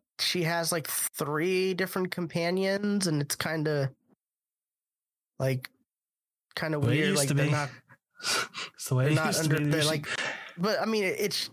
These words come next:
Speaker 1: it, it, the, the way th-, they don't, like, really focus, like, how they focus on the companions just seem kinda weird, like, I don't know, it's like, it just, it,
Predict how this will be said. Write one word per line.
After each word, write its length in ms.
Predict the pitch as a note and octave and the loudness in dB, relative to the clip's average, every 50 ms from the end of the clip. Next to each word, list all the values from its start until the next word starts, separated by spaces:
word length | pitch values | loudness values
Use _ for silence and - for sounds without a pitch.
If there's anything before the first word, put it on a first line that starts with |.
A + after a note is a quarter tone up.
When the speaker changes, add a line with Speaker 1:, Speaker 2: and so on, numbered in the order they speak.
| - - - | -10 -6 -2
Speaker 1:
it, 320 | - F3 F#3+ F#3 - - | -2 -2 -2 -2 -4 -2
it, 360 | - G3 E3 - - - D#3 F#3 | -2 0 0 0 -2 -4 -2 -2
the, 140 | G3 F#3+ | -2 0
the 100 | F#3 G3 | 0 -2
way 280 | G3 G3+ A3+ A3+ A3+ A3 | 0 0 0 0 0 0
th-, 420 | F#3 F3 - C#3+ C3+ - - E3+ | -2 -4 -4 -4 -4 -4 -4 -2
they 140 | E3+ F3+ F3+ | 0 0 0
don't, 200 | F3 F#3+ G3 G3 | 0 0 0 0
like, 200 | F#3 F3 E3 D#3 | 0 -2 0 0
really 180 | E3 F3+ F3 D#3+ | 0 0 0 0
focus, 720 | C3 - - D3+ D#3 E3+ F3 - G3+ G3 G3 G3 - - | -2 -4 -2 -2 -2 -2 -2 -2 -2 0 0 0 0 0
like, 400 | E3 - - D#3 D#3+ D3+ - - | 0 0 0 -2 -2 -2 -2 -2
how 220 | C#3+ C3 F#3+ G3 | -2 0 0 0
they 120 | F3+ E3+ D3+ | -2 -2 -2
focus 480 | - - E3 E3+ - - F#3+ F3+ - | -2 -2 -2 -2 0 -2 -2 0 0
on 160 | G3 F3+ F#3 | 0 0 0
the 80 | F#3+ G3 | 0 0
companions 640 | F#3+ - F#3+ F#3 F#3+ G3+ F#3+ F#3+ F#3+ F#3+ F#3+ F#3+ E3+ | 0 -2 -2 -2 0 0 0 0 0 0 0 0 0
just 200 | - E3 E3 - | 0 0 0 0
seem 200 | - F3+ F3 F#3 | 0 0 0 0
kinda 280 | - - F#3+ F#3 F3+ F3 | -2 -2 -2 -2 -2 -2
weird, 680 | E3 F3+ F#3 F#3 F#3 F#3 F#3 F#3 F#3+ G3 F3+ F#3 - | 0 0 0 0 2 2 2 2 0 0 -2 -2 -2
like, 400 | E3 D3+ C#3 C#3 C3+ - - - - _ _ _ _ _ _ _ _ _ _ _ _ _ _ _ _ _ _ _ _ _ _ _ _ - | -2 0 0 0 -2 -4 -8 -12 -14 _ _ _ _ _ _ _ _ _ _ _ _ _ _ _ _ _ _ _ _ _ _ _ _ -2
I 60 | D3+ | 0
don't 140 | D#3 D3+ C#3 | 2 2 4
know, 200 | B2+ A#2+ A#2 A#2 | 4 4 2 2
it's 160 | A#2+ - - | 0 0 0
like, 140 | C3 B2+ B2+ | 0 0 2
it 80 | B2+ | 2
just, 360 | C3 C#3 C#3 C3 - - - | 2 2 2 2 2 0 0
it, 200 | - B2 A#2 B2 | 0 2 2 2